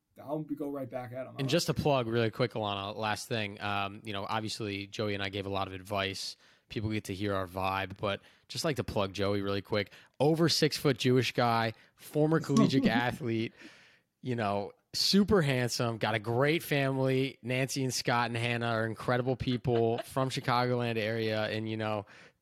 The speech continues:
Speaker 2: he's just an incredible friend. And I mean that from the bottom of my heart. And so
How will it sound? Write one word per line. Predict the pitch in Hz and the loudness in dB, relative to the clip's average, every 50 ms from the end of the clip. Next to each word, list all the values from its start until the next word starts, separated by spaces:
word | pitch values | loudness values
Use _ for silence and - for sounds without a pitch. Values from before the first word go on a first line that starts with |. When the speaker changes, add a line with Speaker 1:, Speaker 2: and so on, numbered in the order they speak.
| _ _ _ | _ _ _
Speaker 2:
he's | - 117 151 143 180 143 | -6 -2 0 0 0 0
just | 160 156 - 208 | 0 0 0 0
an | 185 | 0
incredible | 156 143 165 151 151 151 156 | 0 2 2 2 2 2 2
friend. | - - 170 175 165 135 101 101 | 2 2 2 2 2 2 -2 -4
And | 104 | -2
I | 107 107 | -2 -2
mean | 113 120 127 123 | 0 -2 -2 -2
that | 127 123 120 | 0 -2 -2
from | 120 127 | -2 -4
the | 123 | -4
bottom | 120 117 120 120 | 0 0 0 0
of | 120 | 0
my | 120 117 117 | -2 -2 -2
heart. | 117 131 139 131 - - | 0 -2 -2 -2 -4 -8
And | 104 98 | -12 -14
so | - - 117 110 107 104 104 | -8 -4 -2 -2 -2 -2 -4